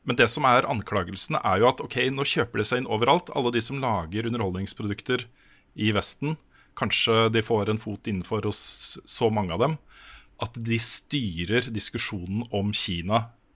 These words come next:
i vestlig underholdning. At det er masse,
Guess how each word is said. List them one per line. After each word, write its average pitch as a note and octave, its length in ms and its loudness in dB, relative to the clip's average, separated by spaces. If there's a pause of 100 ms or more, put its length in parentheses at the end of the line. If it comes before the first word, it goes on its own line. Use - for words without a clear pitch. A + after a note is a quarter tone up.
(280)
i F#2+ 200 -2
vestlig G2+ 440 -2
underholdning. A2 420 -2 (540)
At - 160 -6
det A#2+ 100 0 (140)
er A2+ 320 4
masse, C#3 400 -4